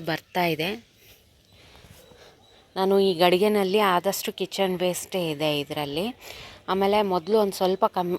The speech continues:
ಕಾಂಪೋಸ್ಟ್ ಮಾಡಿದ್ದೆ, ಅದನ್ನು ಹಾಕಿರೋದು ತೋರಿಸಿದ್ದೀನಿ, ಅದು ಕೂಡ ಇದೆ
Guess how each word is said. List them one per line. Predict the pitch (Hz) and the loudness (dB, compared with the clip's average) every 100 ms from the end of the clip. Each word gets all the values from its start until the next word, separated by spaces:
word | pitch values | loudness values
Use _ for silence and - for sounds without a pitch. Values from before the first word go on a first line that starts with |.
| - | -2
ಕಾಂಪೋಸ್ಟ್ | 170 170 196 - 190 | -2 0 0 -2 -2
ಮಾಡಿದ್ದೆ, | 165 160 147 160 - | -2 -2 0 2 2
ಅದನ್ನು | 165 190 185 185 165 | 2 2 2 2 0
ಹಾಕಿರೋದು | 160 - 175 180 - | -4 -2 -2 -2 -2
ತೋರಿಸಿದ್ದೀನಿ, | 160 160 - 165 156 151 233 - - - - - | -4 -4 -4 -4 -4 -4 -4 -6 -18 -18 -12 -4
ಅದು | 180 196 - | 2 2 2
ಕೂಡ | 175 175 - 156 | 4 4 2 0
ಇದೆ | 170 | 0